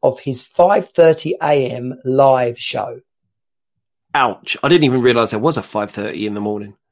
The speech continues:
Speaker 1: Yeah, five thirty. So yes, how he gets up at three thirty to prep for it. He has, he was on my podcast a couple of, he was, well, he was on this podcast. He was on Team Superdad podcast. Uh, so you can go back and listen to the Glenn Lundy episode.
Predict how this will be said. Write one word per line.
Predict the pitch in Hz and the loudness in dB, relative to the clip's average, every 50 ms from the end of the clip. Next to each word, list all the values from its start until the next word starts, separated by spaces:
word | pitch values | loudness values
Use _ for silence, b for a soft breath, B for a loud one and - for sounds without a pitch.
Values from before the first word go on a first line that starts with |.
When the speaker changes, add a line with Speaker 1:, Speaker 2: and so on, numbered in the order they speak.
| _ _ _ _ _ - | _ _ _ _ _ -2
Speaker 1:
Yeah, | 135 120 104 - | -2 -2 -2 -4
five | - _ 151 165 208 190 | -6 _ 0 0 0 2
thirty. | - - 165 147 131 - | 2 0 0 0 -4 -6
So | - 147 | -4 0
yes, | 143 160 160 - 123 | 0 0 0 -2 -6
how | 120 160 156 | -2 0 0
he | 147 123 143 139 | 0 0 -4 -2
gets | - 180 185 - - - _ | 0 0 0 0 -6 -8 _
up | 208 220 185 - - - - _ _ _ _ - | 0 0 0 0 -4 -8 -18 _ _ _ _ -8
at | - - - _ - | -8 -8 -8 _ -20
three | - - 214 233 240 226 | -6 0 0 0 2 0
thirty | 233 - 120 120 120 120 - - 131 131 127 | 0 -2 -2 -2 -2 -6 -10 -12 -12 -12 -8
to | - 131 123 | -8 -10 -10
prep | - - 190 - - - - | -2 0 0 0 0 -6 -14
for | - - 123 135 | -12 -10 -10 -10
it. | 135 - b b b b b b | -12 -12 b b b b b b
He | _ 156 156 143 | _ -2 -2 0
has, | 147 156 147 - | 0 0 0 0
he | 147 151 180 | 2 2 2
was | 180 165 | 4 4
on | 170 156 | 4 4
my | - 180 185 | 4 2 2
podcast | 180 - 143 131 - 123 120 120 117 - - - | 2 2 0 0 0 0 -2 -2 -2 -6 -12 -14
a | 120 | -10
couple | - 127 117 - 143 | -10 -10 -6 -6 -6
of, | 143 139 135 139 | -2 -2 -2 0
he | - 170 | 0 2
was, | 175 165 156 | 2 4 4
well, | 165 165 | 4 4
he | 170 175 | 4 4
was | |
on | 185 185 175 | 4 2 2
this | 180 175 214 247 240 | 2 2 0 0 2
podcast. | - 147 131 - - 110 - - - - | 0 0 -2 -2 -4 -12 -16 -18 -20 -12
He | - 127 | -10 -8
was | 131 139 | -4 -4
on | 143 139 135 | -4 -4 -4
Team | - 160 151 | -4 -4 -4
Superdad | 139 - 190 185 185 - 135 - | -2 -4 -4 -2 -2 -4 -6 -4
podcast. | - 143 139 - - _ _ _ _ B B B B B B B B B B B B _ - | -6 -8 -8 -8 -14 _ _ _ _ B B B B B B B B B B B B _ 0
Uh, | 143 143 139 139 - | 2 2 4 2 0
so | - 139 | -2 -4
you | 135 | -4
can | 139 | 2
go | 151 160 | 2 4
back | 151 147 139 - | 4 2 0 2
and | 139 143 | 0 -2
listen | 143 - - 120 | -2 -2 -4 -6
to | |
the | 131 123 | -6 -4
Glenn | 123 139 135 131 135 | 0 0 0 0 0
Lundy | 139 139 139 127 127 123 | 0 -2 -2 -2 -2 -4
episode. | 120 120 - 120 - 127 - - - | -4 -6 -8 -8 -8 -6 -6 -8 -8